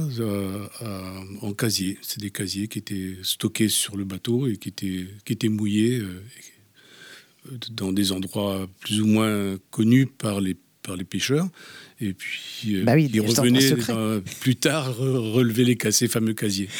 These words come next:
Speaker 2: Et donc, c'était plus, en ce qui concerne le Skellig, c'était un, un, il était rattaché à quel port et il naviguait dans quelles eaux ?
Speaker 1: Alors, le Skellig, c'est un, c'est une réplique de l'Avenir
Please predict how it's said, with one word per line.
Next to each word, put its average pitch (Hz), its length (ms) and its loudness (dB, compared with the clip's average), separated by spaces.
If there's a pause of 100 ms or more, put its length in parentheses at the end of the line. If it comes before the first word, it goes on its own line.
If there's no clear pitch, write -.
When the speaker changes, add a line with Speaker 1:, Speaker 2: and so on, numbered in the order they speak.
(220)
Speaker 2:
Et 240 60 6
donc, 240 160 4
c'était - 300 4
plus, 226 260 2 (160)
en 214 60 6
ce - 80 6
qui 226 80 0
concerne 214 260 4
le 208 60 4
Skellig, 220 280 4
c'était 208 400 4
un, 175 300 6
un, 165 320 6
il 170 160 8
était 175 160 6
rattaché 175 340 4
à 190 60 6
quel 180 400 6
port 202 360 4
et 165 140 0
il 165 320 2
naviguait 160 380 8
dans 165 120 4
quelles 165 320 2
eaux ? 180 160 6 (420)
Speaker 1:
Alors, 120 220 0
le 127 140 -2
Skellig, 147 340 2
c'est - 280 2
un, 104 640 2
c'est - 240 -6
une 120 100 6
réplique 123 560 0
de 107 140 2
l'Avenir 117 600 4